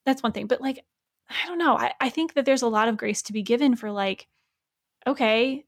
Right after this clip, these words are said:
so you don't have an office space. So you do have an, an echoey,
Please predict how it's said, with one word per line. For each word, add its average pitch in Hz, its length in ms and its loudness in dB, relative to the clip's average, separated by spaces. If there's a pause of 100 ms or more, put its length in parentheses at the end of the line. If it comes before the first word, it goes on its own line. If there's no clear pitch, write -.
so 240 720 6
you 233 160 4
don't 226 180 0
have 226 140 -2
an 220 60 -2
office 196 240 -6
space. - 280 -8
So 214 140 -4
you 220 200 -2
do 233 160 -2
have 220 140 0
an, 208 220 -8 (140)
an 214 100 -6
echoey, 196 640 -8